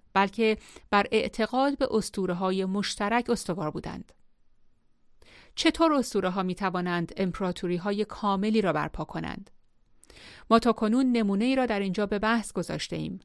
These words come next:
نمونهٔ پژو. حال بگذارید به بررسی دو نمونه از معروفترین اسطوره‌های تاریخ بپردازیم.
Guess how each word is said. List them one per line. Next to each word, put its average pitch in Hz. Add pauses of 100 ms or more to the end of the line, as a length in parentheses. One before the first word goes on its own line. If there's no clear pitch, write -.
(120)
نمونهٔ 185
پژو. - (1000)
حال 302
بگذارید 269
به 254
بررسی 214
دو 233
نمونه 202
از 208
معروفترین 202
اسطوره‌های 175
تاریخ 196
بپردازیم. -